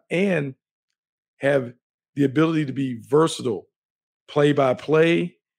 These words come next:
week to week, whatever is needed against the team. Daxton Hill's value,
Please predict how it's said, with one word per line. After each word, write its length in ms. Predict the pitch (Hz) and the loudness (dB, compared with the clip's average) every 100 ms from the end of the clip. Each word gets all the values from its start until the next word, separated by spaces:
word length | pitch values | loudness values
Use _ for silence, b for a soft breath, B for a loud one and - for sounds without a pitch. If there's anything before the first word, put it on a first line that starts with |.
| _ | _
week 300 | 127 147 151 | -2 -2 -2
to 100 | - | -4
week, 380 | 131 147 185 170 _ _ - | 0 2 4 2 _ _ -4
whatever 500 | 139 143 156 156 143 | 2 4 4 4 2
is 120 | 131 | 2
needed 380 | 151 165 147 131 _ | 2 0 0 -6 _
against 300 | 139 139 127 | -4 -4 -6
the 60 | 107 | -8
team. 280 | 151 196 - _ _ _ 110 | -10 -10 -10 _ _ _ -4
Daxton 500 | 135 185 208 - 147 | 0 2 0 -2 0
Hill's 360 | 151 151 131 110 | 2 2 0 -2
value, 520 | 117 135 151 160 | -2 0 -2 -4